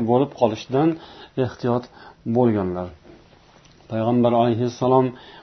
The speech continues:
mana shunday ismli, Barra ismli yana bir boshqa insonning, e, ham nomini o'zgartirganlar.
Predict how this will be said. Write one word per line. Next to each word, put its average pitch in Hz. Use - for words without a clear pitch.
mana 131
shunday 139
ismli, 135
Barra 135
ismli 147
yana 147
bir 156
boshqa 139
insonning, 139
e, 123
ham 175
nomini 127
o'zgartirganlar. 107